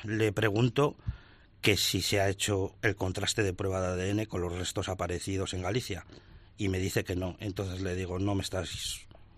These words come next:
solucionando nada, porque yo lo que necesito es que se haga el contraste de la prueba de esos restos del cuerpo que creemos que es de mi hermano, que es el que ha aparecido en Galicia".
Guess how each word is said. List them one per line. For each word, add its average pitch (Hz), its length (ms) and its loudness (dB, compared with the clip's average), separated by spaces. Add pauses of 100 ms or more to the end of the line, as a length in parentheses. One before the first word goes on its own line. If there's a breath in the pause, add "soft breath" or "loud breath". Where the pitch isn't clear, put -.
(160)
solucionando 95 640 -2
nada, 98 300 -4 (560 soft breath)
porque 95 320 0
yo 104 100 4
lo 107 80 4
que 107 140 2
necesito 104 440 0
es 101 80 0
que 95 100 -2
se - 80 -2
haga 95 100 0
el 90 40 -4
contraste 95 520 -2
de 90 180 -2
la 82 140 -2
prueba 90 280 -4
de 92 60 -2
esos 90 220 -6
restos 101 460 -4 (880 loud breath)
del 87 200 -4
cuerpo 101 300 0
que 98 180 -2
creemos 92 360 -2
que - 60 0
es 92 80 2
de 90 120 -2
mi 90 80 -2
hermano, 95 340 -2 (140)
que - 60 -4
es - 100 0
el 92 40 -4
que - 60 -4
ha 92 60 -2
aparecido 87 380 -2
en 82 60 -6
Galicia". - 460 -10